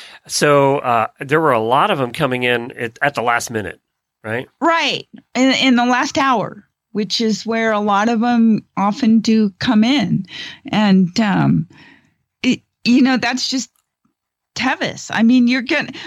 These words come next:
Speaker 2: I, you know, every time I, when I go to turn off my whatever it is, my phone, my G P S, whatever, when, when I've done Tevis, it's like I've been up for at least thirty hours.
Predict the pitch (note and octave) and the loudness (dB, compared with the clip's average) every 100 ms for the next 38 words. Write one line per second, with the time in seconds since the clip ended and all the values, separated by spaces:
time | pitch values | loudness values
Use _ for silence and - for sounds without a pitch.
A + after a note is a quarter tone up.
0 | - C4+ D4+ - - C#4+ C#4+ C#4 C#4+ - | -8 -4 -4 -4 0 2 2 2 0 -4
1 | - B3 C#4+ D#4+ - D#4+ E4+ D4 B3 - | -4 -4 -2 -4 -4 -2 -2 -2 -4 -4
2 | B3+ A#3 A3 B3+ B3 C4 - C#4 B3+ A#3+ | -4 -4 -4 -4 -2 -4 -2 0 0 0
3 | B3 - F#3+ - - A3 G#3+ G#3+ G3+ A3 | -4 -8 -16 -10 -2 0 2 0 2 2
4 | A3 G#3 G3+ F#3 G#3+ G3+ G3+ E3+ F3+ G#3 | 2 4 2 4 4 2 2 0 2 2
5 | G#3+ F#3+ F#3+ F#3 F3+ A3 F#3+ G3+ F3+ F#3 | 4 4 2 0 2 2 2 0 0 0
6 | G#3+ G#3 F#3+ F#3 F3 C#3+ - F3+ F3+ A#3+ | 2 2 2 2 2 0 -2 -2 0 0
7 | B3+ A3+ G#3 F3 F3 F#3 - - - - | 2 2 2 2 0 -2 -6 -10 -12 -6
8 | - G#3+ B3 G#3+ A#3+ C4+ - A4 F#4+ C#4 | -4 -2 0 0 0 -2 -4 -2 0 2
9 | D#4+ - - G#3+ F#3 - A#3+ C4+ - A3 | 0 -4 -4 0 0 0 0 0 0 0
10 | A3+ F#3 F3+ G#3+ G3+ - - - - | 2 2 2 0 -2 -4 -6 -6 -8